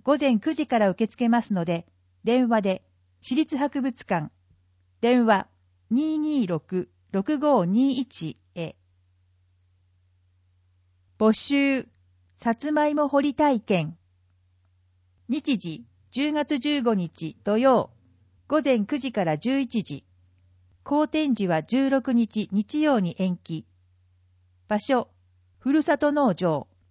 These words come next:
又熊町。対象、小学生以下の子どもとその家族。定員、百五十名。定員を超えた場合は抽選。料金、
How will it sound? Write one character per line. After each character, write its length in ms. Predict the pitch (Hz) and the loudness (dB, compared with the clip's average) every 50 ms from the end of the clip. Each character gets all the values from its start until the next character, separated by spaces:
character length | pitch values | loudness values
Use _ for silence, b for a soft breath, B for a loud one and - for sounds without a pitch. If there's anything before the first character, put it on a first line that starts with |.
| _ _ | _ _
又 260 | 190 196 - 269 269 | -12 -6 -4 -2 -2
熊 220 | 247 269 262 247 | -2 0 0 -2
町。 320 | 233 - 190 156 147 156 - _ _ _ _ _ _ _ _ _ _ _ _ _ _ _ _ | 0 -2 -4 -6 -6 -6 -10 _ _ _ _ _ _ _ _ _ _ _ _ _ _ _ _
対 200 | - 262 285 269 | -2 0 0 0
象、 400 | - - 262 247 240 226 - - _ _ _ _ _ _ _ | 0 0 2 2 2 2 -2 -4 _ _ _ _ _ _ _
小 240 | - - 285 294 302 | -6 0 2 2 2
学 220 | 294 311 311 - - | 2 0 -4 -4 -6
生 220 | - 302 294 294 | -4 -2 -2 -2
以 60 | 285 | -2
下 140 | - 247 220 | 0 0 0
の 120 | 196 175 | 0 0
子 140 | 160 - 208 | 0 -2 -2
ど 120 | 190 226 220 | 0 0 0
も 120 | 220 220 | 0 0
と 240 | - - 202 208 - | 0 0 -2 -2 -2
そ 140 | - - 262 | -2 0 0
の 140 | 254 277 262 | 2 2 2
家 140 | - 285 269 | 2 0 0
族。 420 | 233 196 170 - - 156 131 - _ _ _ _ _ _ _ _ _ _ _ _ _ _ _ _ _ _ | 2 0 -2 -4 -8 -10 -10 -10 _ _ _ _ _ _ _ _ _ _ _ _ _ _ _ _ _ _
定 320 | - - 277 277 269 262 247 | 0 2 4 4 4 4 2
員、 280 | 240 226 220 196 - - _ _ _ _ _ | 2 0 0 -2 -4 -8 _ _ _ _ _
百 300 | - 240 233 302 302 269 | -8 -6 -4 -2 -2 0
五 160 | 294 294 285 | 0 0 0
十 260 | - 302 302 277 233 | 2 0 2 2 2
名。 340 | 190 170 160 156 147 - - _ _ _ _ _ _ _ _ | 2 0 -2 -4 -6 -8 -14 _ _ _ _ _ _ _ _
定 220 | - 254 269 277 285 | -2 0 0 0 0
員 220 | 285 285 277 269 | 0 -2 -2 -2
を 60 | 254 - | -2 -2
超 140 | 262 254 | -2 -2
え 60 | 254 247 | 0 0
た 120 | 247 240 | -2 -2
場 180 | 214 233 226 220 | 0 0 0 0
合 60 | 220 | 0
は 180 | 214 214 208 | -2 -2 -4
抽 240 | 208 - - 214 202 | -4 -4 -4 -4 -4
選。 340 | 190 - - 185 160 160 175 - _ _ _ _ _ _ _ _ _ _ _ - | -2 -2 -4 -4 -4 -4 -8 -14 _ _ _ _ _ _ _ _ _ _ _ -6
料 260 | 220 285 302 294 269 | -2 0 0 0 0
金、 340 | - - 202 175 165 - | -2 -4 -6 -4 -4 -6